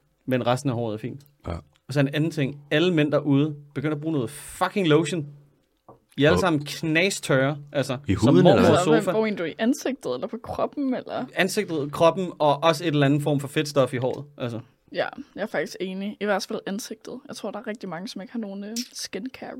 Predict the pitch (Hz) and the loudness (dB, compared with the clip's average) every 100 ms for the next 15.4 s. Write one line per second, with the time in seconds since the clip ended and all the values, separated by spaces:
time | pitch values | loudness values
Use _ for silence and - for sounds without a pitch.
0 | 247 226 - 185 214 269 143 123 - - | -14 -14 -14 -14 -16 -4 -2 0 -4 -2
1 | 143 151 143 165 190 190 151 143 147 147 | 2 4 4 4 8 8 6 4 0 0
2 | 147 147 143 147 156 147 147 139 143 143 | -2 2 2 2 4 2 4 4 4 4
3 | 135 120 143 143 165 151 151 143 135 131 | 4 2 -4 -4 -4 -2 -2 0 2 4
4 | 117 110 - - 147 139 151 151 - - | 2 0 -6 0 2 2 2 0 -2 -10
5 | - 151 151 143 165 147 139 139 - - | -2 -2 -2 -2 0 2 4 4 4 0
6 | - _ _ - 143 165 143 147 151 151 | -6 _ _ -6 -2 0 0 0 0 2
7 | 135 147 139 123 123 120 - - 139 - | 4 4 4 2 -2 -6 -10 0 0 0
8 | - - _ _ _ _ _ _ _ _ | -12 -20 _ _ _ _ _ _ _ _
9 | _ - 107 95 92 87 90 85 101 131 | _ 0 2 2 2 0 -2 0 -2 -2
10 | - 104 110 - 113 107 101 120 170 156 | -2 -4 -4 -4 -2 0 0 -2 -4 -6
11 | 131 123 - - - - 214 190 135 - | -6 -8 -12 -10 -10 -2 -2 -2 -6 -10
12 | - 131 95 - 240 247 - 220 - 185 | -8 -8 -8 -4 -4 -4 -6 -6 -4 -6
13 | 147 - - _ _ _ _ - _ - | -6 -8 -20 _ _ _ _ -20 _ -14
14 | 208 - 196 160 92 - - - 165 175 | -10 -8 -6 -6 -8 -12 -16 -12 -4 -4
15 | - 147 185 - | -4 -10 -10 -10